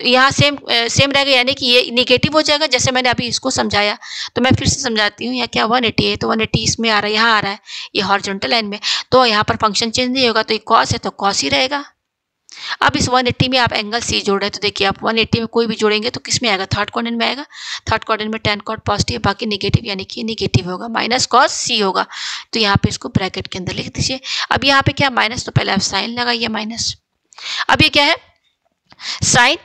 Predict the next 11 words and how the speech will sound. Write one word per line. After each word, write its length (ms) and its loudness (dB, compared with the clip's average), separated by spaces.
नाइंटी 400 0
plus 260 0
डी, 140 -4
ए, 440 -2
minus 360 2
लगा 220 0
दिया, 180 -2
अब 80 -4
यहाँ 120 0
पे 120 -6
sine 300 -2